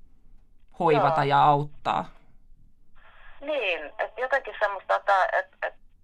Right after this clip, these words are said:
Speaker 2: et kun seuraa noita uutisiakin, että et mitä karhulle kuuluu ja mitä tälle aapokissalle kuuluu, niin, niin sehän oli hirveän liikuttava se aapokissankin kohtaaminen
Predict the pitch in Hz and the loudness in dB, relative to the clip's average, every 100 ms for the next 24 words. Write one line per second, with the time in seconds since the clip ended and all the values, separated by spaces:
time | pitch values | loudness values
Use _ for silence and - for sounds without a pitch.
0 | - - - 180 220 196 180 170 170 165 | -14 -14 -12 -4 -2 2 2 0 -2 -2
1 | 180 170 - 147 - 147 - 143 - 67 | -4 -8 -8 -6 -4 -6 0 0 0 -2
2 | - - 151 151 156 143 147 160 170 - | -6 -6 -4 -4 0 -2 -2 -6 -6 -6
3 | 185 190 185 185 180 185 185 - - - | -10 -8 -6 -6 -4 -4 -6 -12 -14 -16
4 | - - 175 180 180 170 160 127 127 - | -20 -20 -6 -4 0 2 2 2 0 -2
5 | - - - 196 190 190 185 190 170 175 | -10 -12 -10 -6 -6 -10 -14 -12 -8 -8
6 | 180 175 165 143 - 196 180 196 190 190 | -10 -12 -12 -14 -6 -2 -2 -2 0 0
7 | 196 202 - - - - - 165 151 - | 0 -8 -12 -10 -4 -2 2 0 0 -6
8 | - - - 180 180 175 165 - 147 151 | -20 -12 0 2 2 -8 -10 -6 -6 -6
9 | 160 147 - - - - - - - - | -10 -10 -12 -14 -16 -20 -20 -20 -20 -12
10 | - 185 - 160 143 151 143 | -2 -2 2 0 0 -4 -6